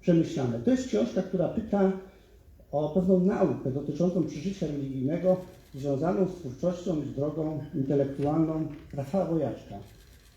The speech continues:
którego kojarzymy, o ile pamiętamy dobrze, jakieś jego wiersze, z gestami jakiejś prowokacji, nawet profanacji,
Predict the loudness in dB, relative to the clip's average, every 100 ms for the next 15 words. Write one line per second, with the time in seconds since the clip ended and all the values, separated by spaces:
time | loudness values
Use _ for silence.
0 | -20 -20 -12 0 6 6 6 6 8 8
1 | 8 4 4 2 -4 -12 -20 -20 -20 -20
2 | -16 -8 -6 -4 -4 -2 -2 -2 -2 -2
3 | -4 -4 -6 -2 0 2 0 -2 -10 -10
4 | -14 -20 -20 -16 -4 -2 0 2 2 0
5 | -8 -6 -6 -2 6 6 6 6 4 2
6 | -4 -4 -2 -2 -6 -16 -8 -2 -2 -2
7 | 2 4 6 8 8 6 4 -4 -6 -6
8 | -6 -12